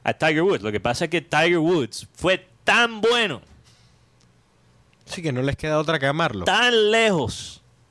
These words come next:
Speaker 1: y además vendía tanto el deporte como tal, que en el golf tuvieron que reconocer a Tiger Woods. Pero Lewis Hamilton todavía no se ha ganado respeto,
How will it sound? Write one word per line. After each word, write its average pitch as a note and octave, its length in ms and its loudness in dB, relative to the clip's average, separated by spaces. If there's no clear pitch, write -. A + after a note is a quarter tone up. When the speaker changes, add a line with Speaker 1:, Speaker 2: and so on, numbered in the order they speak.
Speaker 1:
y D3+ 60 0
además D#3 360 2
vendía E3 600 -2
tanto G3+ 480 0
el C#3+ 160 0
deporte C#3 580 -2
como A2 240 -6
tal, A2 220 -8
que - 280 -2
en B2 160 -4
el G#2+ 120 -4
golf D#3 400 -4
tuvieron G#3+ 760 -2
que F3+ 140 -2
reconocer C3 560 -4
a C3+ 80 -2
Tiger A#2 280 -6
Woods. G#2 280 -8
Pero G2+ 160 -4
Lewis D#3+ 400 -2
Hamilton E3 480 -4
todavía A2+ 480 -4
no D#3 100 -6
se B2 160 -8
ha A2+ 60 -4
ganado G#2+ 320 -4
respeto, G#2+ 580 -8